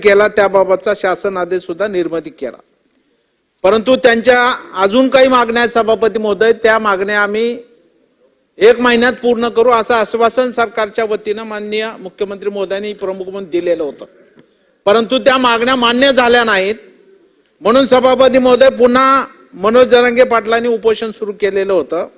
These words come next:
आणि त्या उपोषणाला भेट द्यायला शिष्टमंडळात स्वतः माननीय मंत्री महोदय राजे साहेब होते, उदय सामंत साहेब होते आणि ते भेट दिल्यानंतर जे काही त्यांनी आश्वासन दिले सभापती महोदय,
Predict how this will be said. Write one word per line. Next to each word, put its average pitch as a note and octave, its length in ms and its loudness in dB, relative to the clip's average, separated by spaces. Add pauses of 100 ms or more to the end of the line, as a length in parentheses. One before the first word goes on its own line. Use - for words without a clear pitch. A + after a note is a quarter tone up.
(840)
आणि G#3 200 2
त्या A#3+ 220 0
उपोषणाला B3 760 2
भेट A3+ 340 2
द्यायला A3 400 2 (100)
शिष्टमंडळात G#3 800 -4 (960)
स्वतः G#3 260 2
माननीय A3+ 320 0
मंत्री A3 320 -2
महोदय G#3+ 380 0 (160)
राजे F#3 380 -2
साहेब G3+ 280 -2
होते, G3+ 300 -2
उदय G3 300 -2
सामंत F#3+ 320 -6
साहेब G3 280 -2
होते G#3 460 -4 (840)
आणि G#3+ 200 2
ते B3+ 300 6
भेट A#3+ 320 4
दिल्यानंतर B3 640 2
जे A3+ 160 0
काही B3 180 0
त्यांनी A#3+ 240 -2
आश्वासन B3+ 520 0
दिले A#3 240 0
सभापती G3+ 480 -2
महोदय, E3+ 380 -6